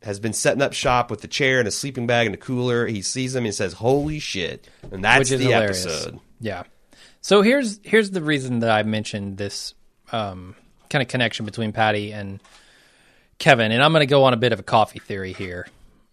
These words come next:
Speaker 2: Uh, she says she's scared. Uh, she has been taunting Kevin this whole time for being scared to, A, admit the things that she has admitted as a part of a guilty remnant,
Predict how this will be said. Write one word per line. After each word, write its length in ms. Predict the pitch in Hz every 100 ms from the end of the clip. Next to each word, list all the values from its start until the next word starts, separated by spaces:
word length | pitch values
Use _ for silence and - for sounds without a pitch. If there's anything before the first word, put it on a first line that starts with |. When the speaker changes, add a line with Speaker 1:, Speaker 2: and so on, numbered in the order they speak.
| _
Speaker 2:
Uh, 440 | 113 107 104 101 98 _ - - _ - - - _ - _ _ _ _ _ _
she 160 | - 170
says 240 | 233 247
she's 220 | 208 185
scared. 540 | - 135 107 101 98 95 - - _ _ _ _ _ - _
Uh, 320 | 139 135 127 127
she 300 | - - 190
has 100 | 185
been 180 | 165 165
taunting 600 | 143 - 170 175 165 143
Kevin 340 | - 143 131 123
this 140 | 117
whole 180 | - 117
time 260 | 120 113 110
for 120 | 107
being 340 | 113 113 110
scared 400 | - - 127 120
to, 280 | 120 117 107 - - _ _
A, 220 | 160 165
admit 300 | 139 135 131
the 80 | 117
things 380 | 127 123 117 107
that 220 | 107 -
she 280 | - 117 110
has 140 | 107
admitted 340 | 101 104 101
as 100 | 98
a 40 | 98
part 180 | - 101
of 80 | 98
a 60 |
guilty 300 | 98 101 104
remnant, 420 | 95 95 95 95